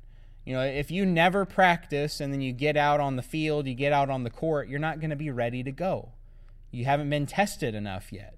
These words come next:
But then when you think about it this way, there are some teams that practice, they, they're ready to go,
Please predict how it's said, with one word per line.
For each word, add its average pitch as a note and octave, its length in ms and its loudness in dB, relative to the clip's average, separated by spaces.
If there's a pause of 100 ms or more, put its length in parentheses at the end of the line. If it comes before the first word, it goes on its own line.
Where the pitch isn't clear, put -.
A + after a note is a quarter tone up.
(1080)
But D#3 160 2
then F#3+ 120 4
when G3+ 100 4
you F3+ 80 4
think F#3+ 180 0
about E3 240 8
it D3+ 80 0
this G3 200 0
way, F3 120 6
there F3 220 4
are F3 60 2
some G3 280 2
teams F3+ 440 -2
that D3 180 0
practice, F3 640 2
they, D3 260 2
they're D3+ 280 4
ready E3+ 280 6
to E3 120 0
go, E3+ 400 6